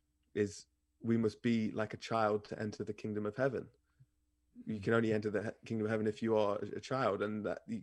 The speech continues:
you know, don't need to look at that too biblical, but essentially, we are children, and all these adults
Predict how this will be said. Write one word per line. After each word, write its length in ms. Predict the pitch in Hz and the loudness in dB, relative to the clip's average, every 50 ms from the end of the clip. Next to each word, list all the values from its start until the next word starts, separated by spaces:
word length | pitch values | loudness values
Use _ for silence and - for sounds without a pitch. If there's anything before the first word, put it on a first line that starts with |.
| - | -8
you 100 | - 113 107 | -6 -4 -4
know, 80 | 104 104 - _ _ _ | -4 -6 -8 _ _ _
don't 140 | - 117 107 | -4 -2 -2
need 100 | 110 107 | -4 -4
to 60 | - 110 | -8 -10
look 100 | 110 - | -6 -2
at 60 | - | 0
that 180 | - 92 - - | 0 0 -2 -4
too 220 | - - 120 107 - - | -6 -4 -4 -4 -4 0
biblical, 440 | - 135 143 151 156 - - - 107 | 2 2 2 2 0 0 0 -2 0
but 120 | 87 107 | 0 0
essentially, 680 | 107 104 - 135 147 135 - - 107 101 101 101 104 82 - - - _ - - - _ _ _ _ _ _ _ _ _ _ _ _ _ _ _ _ _ _ _ _ _ _ _ _ _ _ _ _ _ | -2 2 2 2 2 2 0 -2 0 0 0 0 -2 -4 -8 -10 -12 _ -16 -16 -16 _ _ _ _ _ _ _ _ _ _ _ _ _ _ _ _ _ _ _ _ _ _ _ _ _ _ _ _ _
we 260 | - 113 117 123 120 117 | -6 0 2 4 6 8
are 440 | 120 135 143 135 117 113 110 - - - _ _ _ _ _ _ _ _ _ _ _ _ _ _ | 8 8 8 8 8 6 6 4 2 -4 _ _ _ _ _ _ _ _ _ _ _ _ _ _
children, 680 | - - - 127 139 143 131 - 113 98 98 110 117 117 - _ _ _ _ _ _ - | -8 0 4 6 6 6 6 4 2 0 0 -2 -6 -10 -14 _ _ _ _ _ _ -4
and 360 | 113 113 110 107 104 - - _ _ _ _ _ _ _ _ _ _ _ _ _ _ _ _ _ _ _ _ _ _ _ _ _ _ - - - | -2 0 0 0 -2 -4 -8 _ _ _ _ _ _ _ _ _ _ _ _ _ _ _ _ _ _ _ _ _ _ _ _ _ _ -8 2 6
all 180 | 139 151 151 | 8 8 10
these 220 | 139 139 120 113 - - | 10 10 8 8 6 4
adults 640 | 120 143 147 127 117 110 - - - - - - | 4 6 8 6 6 4 2 -2 -8 -12 -14 -16